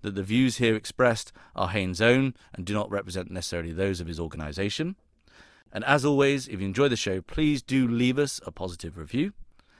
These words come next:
and I hope you enjoy the episode. Hayne, welcome to the show.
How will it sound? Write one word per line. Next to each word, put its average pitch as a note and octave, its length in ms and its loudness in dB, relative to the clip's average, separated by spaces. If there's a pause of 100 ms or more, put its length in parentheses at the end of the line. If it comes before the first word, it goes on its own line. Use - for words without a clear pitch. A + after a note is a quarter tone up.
(120)
and F2 80 -4
I E2 60 -2
hope A2+ 180 0
you A2 60 0
enjoy G2+ 220 0
the F#2 100 -2
episode. - 380 -4 (1120)
Hayne, D3 340 6
welcome B2 300 6
to G2 80 -8
the G2 80 -2
show. D#2+ 220 -2